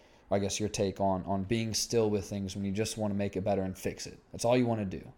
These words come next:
And, like, to the point of where it consumes thoughts. But then it's like, you need to be still.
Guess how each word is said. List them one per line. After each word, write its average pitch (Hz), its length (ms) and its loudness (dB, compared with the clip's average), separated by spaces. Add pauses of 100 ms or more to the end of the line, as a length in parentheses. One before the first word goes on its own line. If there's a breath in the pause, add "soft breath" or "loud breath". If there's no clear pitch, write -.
(680 soft breath)
And, 101 160 0
like, 92 220 2
to 107 80 -2
the 92 80 2
point 117 340 2
of 101 140 0
where 101 180 4
it 95 80 -2
consumes 104 580 -2
thoughts. - 520 -4 (1080 soft breath)
But 104 140 4
then 101 120 0
it's 92 120 -6
like, 92 180 -2
you 95 60 -2
need 92 160 -2
to 92 60 -6
be 92 160 -4
still. - 360 -12